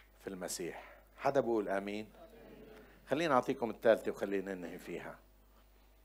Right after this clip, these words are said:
الطفل أولًا ما بيقدرش يتحمل الطعام القوي، التعليم القوي. الطفل دايمًا بيميل إلى الحسد والخصام والانشقاق. ثالثًا،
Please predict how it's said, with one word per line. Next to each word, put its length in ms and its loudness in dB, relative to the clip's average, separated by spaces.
الطفل 420 6
أولًا 580 12
ما 180 6
بيقدرش 380 4
يتحمل 460 -2
الطعام 460 0
القوي، 600 0
التعليم 480 -2
القوي. 500 -6
الطفل 420 2
دايمًا 480 8
بيميل 460 0
إلى 160 2
الحسد 580 2
والخصام 760 0
والانشقاق. 920 -6
ثالثًا، 600 4